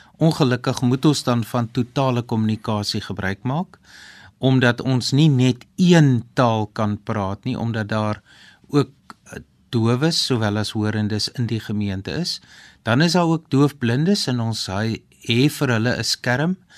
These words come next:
waar hulle voor die skerm kan gaan sit. Met ander woorde, daar's 'n hoekie waarin die doofblindes dan voor 'n skerm sit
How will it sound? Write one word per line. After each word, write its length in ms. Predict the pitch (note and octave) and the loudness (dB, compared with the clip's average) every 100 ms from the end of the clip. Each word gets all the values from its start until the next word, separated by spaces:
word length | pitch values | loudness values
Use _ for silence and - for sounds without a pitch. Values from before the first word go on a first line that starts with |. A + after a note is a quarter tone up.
| - - - - | -20 -20 -20 -14
waar 320 | G2+ A2 A2+ | -4 0 0
hulle 260 | G#2+ A2 B2 | 0 0 -2
voor 420 | - - G3+ G3 | -4 4 6 8
die 140 | E3+ | 4
skerm 560 | D3+ - - C#3 C3 B2+ | 0 0 2 2 2 0
kan 260 | - A#2 A2+ | -2 -4 -4
gaan 220 | A#2+ A#2 | -6 -4
sit. 460 | - A2 - - _ _ - - - | -2 -4 -6 -16 _ _ -20 -20 -8
Met 180 | A2+ - | -6 -2
ander 260 | D3 D#3 | 0 2
woorde, 280 | D3 D3+ D3 | 2 2 0
daar's 340 | B2 A2 A2 C3 | 0 -2 0 -2
'n 140 | A2+ | -2
hoekie 640 | A2 A2+ C3+ - G3 G3+ - _ - - _ | -2 -4 0 4 6 4 -4 _ -20 -20 _
waarin 580 | - A2 A2+ A#2+ B2 A#2 - | -4 0 2 2 2 0 2
die 180 | A#2 | 0
doofblindes 920 | G#2+ A2+ D3 - - B2 B2+ B2+ B2+ - | 2 4 2 2 -2 0 2 0 -2 -2
dan 220 | A2+ G#2 | -2 -4
voor 320 | - D#3 E3 | -2 2 4
'n 60 | D#3+ | 2
skerm 440 | - C#3+ C3 A#2+ | 0 0 0 -2
sit 360 | - A#2+ - | -2 -4 -6